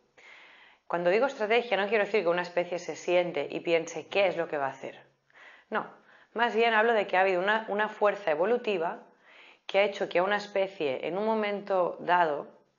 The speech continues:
de la evolución de la Tierra, eh, tuviera más éxito, que tuviera unos ciertos atributos que otros. Y esto ha sido así porque esta especie estaba en un ambiente concreto y estaba en relación con otras especies, de manera que tenían que combinarse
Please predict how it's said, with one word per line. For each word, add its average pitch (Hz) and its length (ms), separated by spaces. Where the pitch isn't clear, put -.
de 165 100
la 165 80
evolución 156 440
de 180 80
la 151 160
Tierra, 175 480
eh, 165 420
tuviera 214 320
más 214 240
éxito, 175 580
que 185 100
tuviera 185 280
unos 196 200
ciertos 185 360
atributos 170 880
que 214 140
otros. - 600
Y 190 100
esto 220 180
ha 240 40
sido 202 240
así 202 460
porque - 200
esta 180 200
especie 180 580
estaba 156 260
en 214 60
un 220 80
ambiente 220 340
concreto 220 560
y 196 80
estaba 208 240
en 220 60
relación 202 420
con 196 160
otras 190 260
especies, 196 720
de 165 100
manera 185 260
que 202 80
tenían 196 420
que 214 320
combinarse 196 880